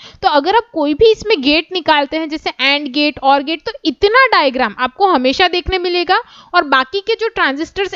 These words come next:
ऐड करके मॉडिफिकेशन करेंगे उससे आपका कोई भी गेट फॉर्म होता है।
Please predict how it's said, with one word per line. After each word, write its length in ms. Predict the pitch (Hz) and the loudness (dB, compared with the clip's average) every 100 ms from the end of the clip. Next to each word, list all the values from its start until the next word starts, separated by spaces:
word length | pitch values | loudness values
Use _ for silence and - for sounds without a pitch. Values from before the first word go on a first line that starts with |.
| - | -2
ऐड 240 | 269 294 | -2 -2
करके 300 | - 359 370 | -4 -6 -4
मॉडिफिकेशन 720 | 330 269 285 330 320 330 349 | 0 0 0 -4 -4 -4 -4
करेंगे 320 | 330 302 311 381 | 0 -2 0 -4
उससे 260 | 339 - | -2 -2
आपका 220 | 330 - | -2 -2
कोई 220 | 359 285 254 | -4 -2 0
भी 140 | 320 | -2
गेट 280 | 233 294 - | 0 -2 0
फॉर्म 220 | 269 240 | 0 0
होता 320 | 254 190 185 | 0 -2 -4
है। 260 | 185 - | -4 -6